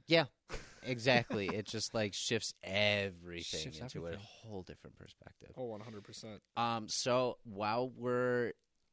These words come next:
Speaker 1: in the studio right now and have you on the podcast, let's get a little update about your Twitch. So I know that lately, um, I know you've been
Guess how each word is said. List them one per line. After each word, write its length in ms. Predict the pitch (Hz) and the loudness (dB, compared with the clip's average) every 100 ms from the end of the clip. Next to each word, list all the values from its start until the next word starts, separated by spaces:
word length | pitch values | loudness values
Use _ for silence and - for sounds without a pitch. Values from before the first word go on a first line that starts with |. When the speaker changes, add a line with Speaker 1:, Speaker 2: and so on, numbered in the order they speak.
| _ _ | _ _
Speaker 1:
in 220 | 117 120 | 0 2
the 80 | 127 | 2
studio 500 | 113 - 101 92 90 | -2 -2 -2 -2 -2
right 260 | 87 87 85 | 0 -2 -2
now 360 | 87 90 92 101 | -6 -6 -6 -10
and 180 | - 101 | -8 -6
have 300 | 95 107 110 | 0 2 2
you 120 | 113 | 0
on 100 | 95 | -4
the 60 | 82 | -6
podcast, 640 | - 82 82 98 87 90 | -6 -4 -4 -4 -4 -4
let's 160 | 107 - | -4 -4
get 120 | 127 | -4
a 40 | 120 | -2
little 200 | 117 107 | -2 -2
update 400 | 104 - 107 101 | -2 -2 -4 -4
about 460 | 104 95 98 98 - _ | -8 -6 -4 -4 -6 _
your 220 | 98 101 101 | -10 -4 -2
Twitch. 460 | - 120 - - - | 0 -2 -2 -12 -10
So 180 | - 104 | -2 0
I 80 | 107 | 2
know 180 | 117 117 | 2 2
that 320 | 123 113 - - - _ - _ - | 2 0 -4 -16 -20 _ -20 _ -6
lately, 800 | 117 131 135 151 143 147 151 147 _ _ _ - | 2 4 4 4 4 4 0 -8 _ _ _ 4
um, 500 | 123 120 117 113 117 - | 6 8 6 4 -2 0
I 120 | 120 | 2
know 200 | 120 120 | 4 2
you've 300 | 117 117 107 | 2 0 0
been 500 | 117 113 110 113 110 | 2 2 2 -2 -4